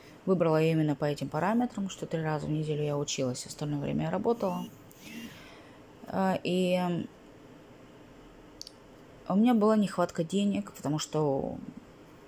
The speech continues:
ну, мне хватало, как бы, да. У нас на тот момент, да и вообще всегда, был раздельный счет с мужем.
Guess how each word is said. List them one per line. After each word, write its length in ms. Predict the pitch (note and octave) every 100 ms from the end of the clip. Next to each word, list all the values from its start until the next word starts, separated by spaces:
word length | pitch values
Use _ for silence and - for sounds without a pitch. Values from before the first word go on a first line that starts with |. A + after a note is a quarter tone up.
| - - - - - - - -
ну, 120 | G#3+
мне 160 | G#3+ B3+
хватало, 460 | B3+ A3+ D#3 - -
как 140 | - -
бы, 120 | -
да. 280 | G3 A3+ C4 - - - - - -
У 60 | F3+
нас 300 | F3 - - -
на 80 | F3+
тот 180 | F3 D#3+
момент, 400 | E3+ G3 A#3 A3+ -
да 100 | D#3
и 20 |
вообще 220 | D#3+ D#3
всегда, 520 | D3+ - E3+ G3 G3 F#3 -
был 180 | - D#3+
раздельный 400 | D#3+ E3 E3 D#3
счет 220 | - C#3
с 80 | -
мужем. 340 | G#3+ G#3 F3+